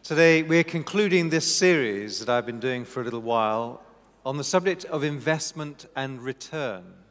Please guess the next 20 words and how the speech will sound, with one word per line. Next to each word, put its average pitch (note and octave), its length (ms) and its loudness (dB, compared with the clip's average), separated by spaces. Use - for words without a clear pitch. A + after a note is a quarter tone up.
And A#2+ 140 -14
we've C3+ 120 -6
been D3 120 -8
exploring E3 640 -6
ways D3+ 480 -2
in B2 80 -10
which E3 240 -4
we D3+ 140 -4
can C#3+ 160 -8
invest C#3+ 800 -6
in B2+ 100 -10
our B2+ 140 -4
relationship D#3 580 -6
with D3+ 180 -10
God, D3+ 320 -4
in A#2+ 120 -12
the G2 80 -16
kingdom D#3 340 -10
of C#3 140 -12
God, C#3 320 0